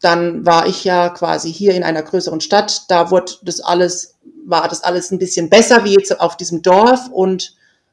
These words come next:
war dann genau mit meinem Partner hier und dann ging die, die lange Partnerschaft los. Also ich war ja dann neun Jahre liiert und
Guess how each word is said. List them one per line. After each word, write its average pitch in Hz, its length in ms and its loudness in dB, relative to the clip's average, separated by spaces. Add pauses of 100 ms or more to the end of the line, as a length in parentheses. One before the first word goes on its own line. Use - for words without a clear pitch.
(240)
war 175 260 6
dann 175 420 0 (140)
genau 156 340 -2
mit 160 140 -4
meinem 156 180 -2
Partner 180 380 -2
hier 190 420 -2
und 170 300 -8
dann 175 100 -4
ging 190 200 -6
die, 180 280 -10 (380)
die 190 80 0
lange 175 500 0 (460)
Partnerschaft 170 640 -6
los. 202 240 4
Also 175 120 -2
ich 165 100 -8
war 175 80 0
ja 165 100 2
dann 165 160 -4
neun 175 240 2
Jahre 165 300 0
liiert 190 440 -2
und 170 280 -10